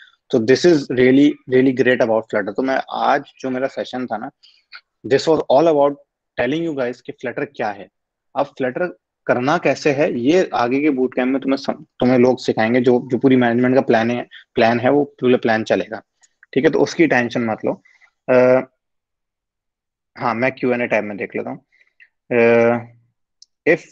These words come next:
it is using G P U continuously, then you will not drain more battery than normal। जी नहीं भाई, जीपीयू continuously use करने का मतलब ये नहीं है कि वो game की तरह आपकी battery खाएगा। जीपीयू का म-, यूज़ करने का मतलब ये है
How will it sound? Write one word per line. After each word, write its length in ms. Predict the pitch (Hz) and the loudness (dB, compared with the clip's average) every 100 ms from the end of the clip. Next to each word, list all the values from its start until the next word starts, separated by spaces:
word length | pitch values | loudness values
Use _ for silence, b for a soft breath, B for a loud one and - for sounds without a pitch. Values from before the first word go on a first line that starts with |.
| _ _ | _ _
it 120 | 139 139 | -2 -2
is 80 | |
using 280 | 120 117 135 | -2 -4 -4
G 120 | 123 | -4
P 220 | 113 - 131 | -4 -4 -6
U 20 | 120 | -6
continuously, 420 | 107 113 - 127 | -6 -8 -6 -4
then 120 | 120 | -4
you 180 | 113 117 | -2 0
will 140 | 117 | 0
not 140 | 120 127 | 0 0
drain 280 | 123 117 113 | 0 -2 0
more 160 | 117 | 0
battery 280 | 110 110 117 | 2 0 0
than 140 | 117 | -2
normal। 180 | 110 110 | -2 -4
जी 200 | 113 131 | -2 0
नहीं 180 | 147 147 | 2 2
भाई, 240 | 131 131 - B B _ 117 | 2 2 0 B B _ -2
जीपीयू 400 | 120 120 147 143 | 2 4 4 4
continuously 560 | 135 127 135 131 147 | 4 2 2 0 0
use 200 | 139 139 | 2 0
करने 280 | 139 131 135 | -2 -2 0
का 60 | 135 | 0
मतलब 280 | 123 131 | 2 0
ये 120 | 127 127 | 0 -2
नहीं 140 | 139 | -2
है 60 | 143 | -2
कि 120 | 147 | -2
वो 120 | 135 | -2
game 320 | 123 120 127 | -2 -2 -2
की 80 | 127 | -2
तरह 200 | 131 127 | 0 0
आपकी 200 | 117 123 | -2 -4
battery 340 | 113 107 123 | -2 -2 -2
खाएगा। 360 | 117 107 101 120 - b b b 123 | -2 -2 -2 -4 -14 b b b -8
जीपीयू 380 | 113 127 165 165 | -4 0 2 2
का 120 | 156 | 2
म-, 100 | 139 123 | 0 -6
यूज़ 340 | 113 139 - | -4 -2 0
करने 180 | 135 135 | 0 0
का 180 | 135 123 | 0 -2
मतलब 320 | 123 117 107 | -2 -2 -2
ये 60 | |
है 200 | 107 131 | -2 -4